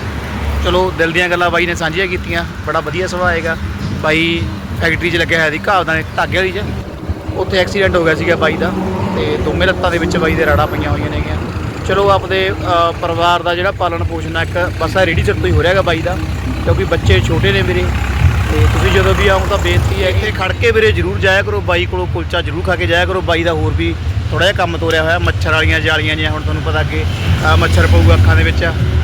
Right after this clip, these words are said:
ਤੇ ਪਾਣੀ ਪੂਣੀ ਦਾ ਸਿਸਟਮ ਬਾਈ ਨੇ ਰੱਖਿਆ ਹੋਇਆ ਹੈਗਾ, ਆਉਂਦੇ ਜਾਂਦੇ ਡਰਾਈਵਰ ਵੀਰਾਂ ਵਾਸਤੇ ਵੀ ਆ। ਤੇ ਜਦੋਂ ਵੀ ਜਾਂਦੇ ਹੋ ਯਾਰ, ਸਜੂਮੇ ਅੱਡੇ ਦੇ ਉੱਤੇ ਨਾ ਬਾਈ ਦੀ ਸਤਿਗੁਰ ਨਾਮ ਦੇ ਉੱਪਰ ਰੇਹੜੀ ਆ, ਤਾਂ ਬਾਈ ਕੋਲੇ ਖੜ ਕੇ ਜਾਇਆ ਕਰੋ।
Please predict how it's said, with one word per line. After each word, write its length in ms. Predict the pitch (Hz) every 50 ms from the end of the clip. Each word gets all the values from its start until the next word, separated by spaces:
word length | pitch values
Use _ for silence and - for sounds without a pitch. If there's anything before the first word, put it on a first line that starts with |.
| - - - - - -
ਤੇ 240 | 156 151 156 160 175 190
ਪਾਣੀ 220 | 180 175 175 175 180
ਪੂਣੀ 240 | 180 180 185 185 175
ਦਾ 240 | 175 175 175 175
ਸਿਸਟਮ 340 | 170 180 196 202 196 190 190
ਬਾਈ 180 | 170 170 175 180
ਨੇ 80 | 175
ਰੱਖਿਆ 260 | 170 165 165 - 180 170
ਹੋਇਆ 120 | 170 170
ਹੈਗਾ, 340 | 170 165 170 170 165 165 165 165
ਆਉਂਦੇ 220 | 160 160 165 165
ਜਾਂਦੇ 200 | 170 160 160 160
ਡਰਾਈਵਰ 320 | 160 156 160 160 160 156
ਵੀਰਾਂ 220 | 156 165 160 165 165
ਵਾਸਤੇ 320 | 160 160 160 160 - 165
ਵੀ 140 | 160 165 160
ਆ। 120 | 160 160 156 - - - - - - - - - -
ਤੇ 100 | 156 156
ਜਦੋਂ 240 | 147 170 175 185 190
ਵੀ 100 | 196 202
ਜਾਂਦੇ 260 | 196 196 196 196 202
ਹੋ 40 | 202
ਯਾਰ, 120 | 208 202
ਸਜੂਮੇ 380 | - - 170 185 185 190 190 185
ਅੱਡੇ 160 | 170 156 180
ਦੇ 60 | 185
ਉੱਤੇ 160 | 180 - 196
ਨਾ 100 | 196 220
ਬਾਈ 260 | 185 160 175 170 175
ਦੀ 80 | 170 175
ਸਤਿਗੁਰ 380 | 151 175 165 165 185 202 226 202
ਨਾਮ 200 | 196 185 180 175
ਦੇ 60 | 175
ਉੱਪਰ 220 | 175 - - 170
ਰੇਹੜੀ 260 | 147 147 147 170 190
ਆ, 120 | 202 196 175 - - - - - - -
ਤਾਂ 100 | 180 175
ਬਾਈ 260 | 156 165 165 170 175
ਕੋਲੇ 200 | 160 175 175 175
ਖੜ 160 | 165 - 160
ਕੇ 160 | - - - 185
ਜਾਇਆ 220 | 156 147 151 160
ਕਰੋ। 220 | 151 143 135 131